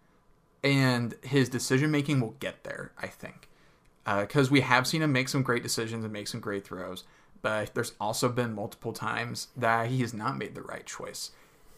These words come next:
And that's okay. That's fine, because we want quarterbacks to make mistakes early in their career, because that is the best time to do it when,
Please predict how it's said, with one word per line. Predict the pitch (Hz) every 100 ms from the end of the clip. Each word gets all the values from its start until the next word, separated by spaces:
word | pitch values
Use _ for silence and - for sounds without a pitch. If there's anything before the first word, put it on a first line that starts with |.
| - - - _ _
And | 123 98 92
that's | 87 101 - - -
okay. | 90 92 - - - - - - _ _ _ -
That's | 135 127 156 -
fine, | - 113 113 113 -
because | 117 143 123 117
we | 135 143
want | 139 127 127 143 147 143 - - _ _ -
quarterbacks | - 139 131 123 117 113 - -
to |
make | 131 110 110 123
mistakes | 127 - 117 113 113 - -
early | 107 107 107 101
in | 98
their | 98
career, | - - 92 107 143 - - - - - -
because | 135 214 165 156 147 127
that | 127
is | 131 127
the | 127
best | - 117 -
time | 120 117 117
to | 101
do | 98 95
it | 92 -
when, | 117 110 98 95 95